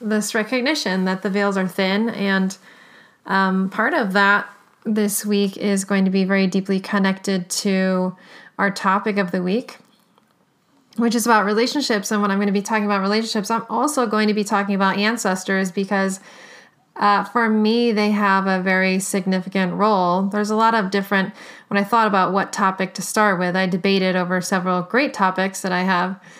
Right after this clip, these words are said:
lined up for the coming months. But the one topic I think that many people, for whatever reason, neglect this time of year and seems to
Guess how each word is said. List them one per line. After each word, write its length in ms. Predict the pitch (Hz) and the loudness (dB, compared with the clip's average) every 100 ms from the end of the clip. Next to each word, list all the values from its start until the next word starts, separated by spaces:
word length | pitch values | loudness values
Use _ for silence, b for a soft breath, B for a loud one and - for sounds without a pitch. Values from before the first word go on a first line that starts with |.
| B B | B B
lined 300 | 208 208 196 | 2 2 4
up 160 | 190 - | 2 0
for 80 | |
the 60 | 196 | -4
coming 300 | 196 190 185 | -2 0 2
months. 300 | 185 185 185 | 0 0 -2
But 160 | 220 208 | -2 0
the 80 | |
one 180 | 220 233 | 0 0
topic 560 | 254 311 320 311 262 262 | 0 0 0 0 0 0
I 140 | 214 208 | 0 0
think 420 | 196 214 202 202 | -2 -2 0 0
that 180 | 202 190 | 0 0
many 300 | 190 196 196 | 0 0 -2
people, 720 | 214 202 208 202 202 196 B B B B B | -2 -2 0 2 2 0 B B B B B
for 180 | - 254 | -2 0
whatever 440 | 254 254 269 381 | 2 2 0 0
reason, 540 | 226 208 202 233 240 233 | 2 2 2 0 2 0
neglect 760 | 196 180 180 180 202 - - | 0 0 0 2 0 -4 -6
this 240 | 226 226 - | -4 -4 -2
time 240 | 262 254 | 0 0
of 180 | 262 254 | 0 -2
year 480 | 262 277 277 277 269 | -2 0 0 -2 -4
and 220 | 208 196 | -2 -2
seems 360 | 196 220 247 247 | -2 -2 -4 -4
to 220 | - 240 | -6 -8